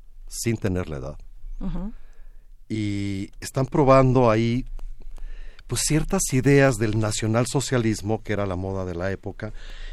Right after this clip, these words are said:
Speaker 1: y que Plutarco Elías Calles, pues, este, coqueteaba un poquito con algunas ideas que encontró en Mi lucha de Adolf Hitler, ¿no? Y entonces comienza,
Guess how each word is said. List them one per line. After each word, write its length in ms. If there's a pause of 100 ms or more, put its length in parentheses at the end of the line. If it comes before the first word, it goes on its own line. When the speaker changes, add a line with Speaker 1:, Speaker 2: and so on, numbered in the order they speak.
Speaker 1:
y 100
que 160
Plutarco 460
Elías 240
Calles, 640 (920)
pues, 180 (100)
este, 520 (520)
coqueteaba 500
un 60
poquito 460
con 360 (200)
algunas 480
ideas 320 (120)
que 80
encontró 600
en 200 (200)
Mi 120
lucha 360
de 60
Adolf 220 (100)
Hitler, 320
¿no? 200 (720)
Y 80
entonces 640 (1300)
comienza, 680